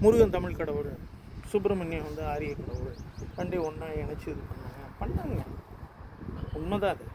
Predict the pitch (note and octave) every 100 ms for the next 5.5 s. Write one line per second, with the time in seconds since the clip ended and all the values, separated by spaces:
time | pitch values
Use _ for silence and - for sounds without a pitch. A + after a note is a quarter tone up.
0 | - - - - - - - - F3+ D#3+
1 | E3 B3 B3 A3 F#3+ G3+ G#3+ G3 F3+ F3+
2 | G3 G3 - F#3+ F#3 E3+ E3 G3+ F#3+ F#3+
3 | E3+ F3 F3+ F3 D#3+ F#3+ F#3 D3+ D3+ C#3+
4 | C#3+ D#3 D#3 F3+ G3 G3 D#3+ D3+ C3+ C3
5 | C3 C3 C3+ C3+